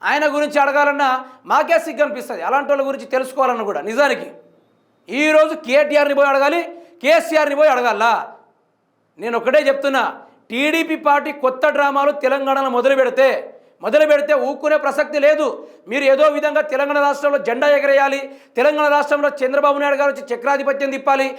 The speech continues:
ఏర్పడిన తెలంగాణని సమైకాంధ్రలో కలపాలి అనే కొత్త నయావాంఛనను ప్లాన్ వేస్తే మాత్రము ఎవ్వరు ఊరుకునేది లేదు, ఎవ్వరు ఊరుకునేది లేదు. ఆ పార్టీ వాళ్ళు ఎవరైనా తెలంగాణ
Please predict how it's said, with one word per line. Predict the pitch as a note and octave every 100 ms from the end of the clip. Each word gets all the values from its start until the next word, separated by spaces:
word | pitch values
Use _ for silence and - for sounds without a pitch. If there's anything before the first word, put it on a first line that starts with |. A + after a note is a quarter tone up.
| - - G3+
ఏర్పడిన | D4+ C#4+ C4 D4 D4+ C4
తెలంగాణని | D4+ D4+ D4+ - B3+
సమైకాంధ్రలో | C#4+ D4 C#4+ C#4+ C#4+ C4+
కలపాలి | C4+ C#4 C4+ C4 - - B3
అనే | D4+ D4
కొత్త | B3+ - D#4+ C#4 C4 - - F3+
నయావాంఛనను | B3 E4 D#4+ D#4 D#4 D#4 D4+ B3+
ప్లాన్ | C#4+ C#4+
వేస్తే | C#4+ C#4 B3+
మాత్రము | B3+ C4 B3+ B3 - - F#3 B3
ఎవ్వరు | B3+ D#4 C#4+
ఊరుకునేది | D4+ D4+ D4 C#4
లేదు, | A3+ A3 - G#3+
ఎవ్వరు | G#3+ D#4 D#4
ఊరుకునేది | B3 D4+ C#4+
లేదు. | C#4 C4
ఆ | B3 A#3+
పార్టీ | C#4 C#4 D4 C#4+
వాళ్ళు | C#4+ C4 C4 - - - G#3
ఎవరైనా | D4+ D#4 D#4 C4
తెలంగాణ | C4 D4 D4+